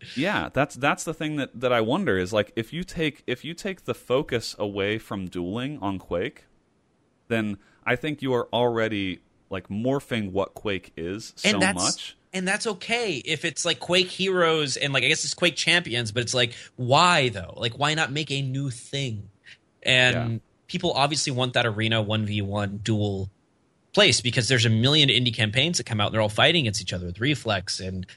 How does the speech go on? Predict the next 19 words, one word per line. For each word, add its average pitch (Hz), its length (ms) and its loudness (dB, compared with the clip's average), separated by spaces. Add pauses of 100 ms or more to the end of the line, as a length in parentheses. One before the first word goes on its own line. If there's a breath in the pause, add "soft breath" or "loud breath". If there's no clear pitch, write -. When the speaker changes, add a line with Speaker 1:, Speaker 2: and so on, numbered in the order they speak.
(160 loud breath)
Speaker 2:
you 104 160 0
know, 87 160 -2
uh, 95 180 2
Diabotical 107 680 4
and 95 80 -2
all 95 80 -2
these 98 120 -4
other 98 100 -2
Speaker 1:
And 92 80 -4
Speaker 2:
games. 143 240 4
Speaker 1:
I - 20 2
feel 185 120 -2
like 170 220 -2
esports 180 500 -6
plays 139 340 -4
into 165 180 -4
that 131 200 -4
so 147 400 -2
well. 123 540 -2